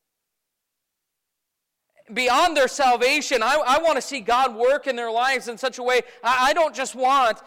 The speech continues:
I, I, I don't want just good kids. I, I think I, I know how to raise good kids, but I want godly kids.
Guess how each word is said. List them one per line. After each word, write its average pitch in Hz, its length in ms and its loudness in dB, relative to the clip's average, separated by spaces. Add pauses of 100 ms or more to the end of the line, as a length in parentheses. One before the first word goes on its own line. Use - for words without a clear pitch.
(120)
I, 226 440 0
I, 240 80 2
I - 20 4
don't 311 180 0
want 269 180 0
just 220 220 -10
good 233 300 -2
kids. 220 640 -4 (2500)
I, 233 180 -10
I 262 120 2
think 311 340 -4
I, 254 240 4
I 240 140 0
know 269 260 0
how 269 160 0
to 247 160 2
raise 247 440 -2
good 294 360 -4
kids, 156 600 -8 (1300)
but 233 120 -20
I 302 60 -10
want 233 280 -8
godly 220 380 -14
kids. 131 480 -20